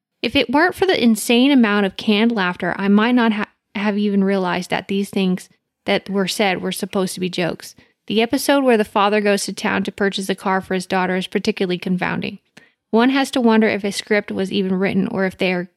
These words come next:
thinking, 'We'll just speed up the camera and have someone fall down a lot.'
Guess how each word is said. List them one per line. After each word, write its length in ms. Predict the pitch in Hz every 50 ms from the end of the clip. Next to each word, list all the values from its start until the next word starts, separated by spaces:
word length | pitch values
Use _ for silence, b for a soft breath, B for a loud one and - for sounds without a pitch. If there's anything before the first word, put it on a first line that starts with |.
| _ -
thinking, 440 | - - 202 190 - - - - - - b b b b _ _ _ _ _ _ _ _ _ _ _ _
'We'll 140 | - 220 220
just 240 | 202 226 254 254 -
speed 260 | - - - 247 247
up 160 | 247 247 247
the 100 | - 269
camera 360 | - - 240 220 220 214 214
and 100 | 214 208
have 220 | 202 196 196 190 185
someone 320 | - - 185 190 208 220
fall 300 | 208 - 220 202 208 214
down 320 | 196 202 196 180 180 180 175
a 40 |
lot.' 340 | 165 170 170 170 - - -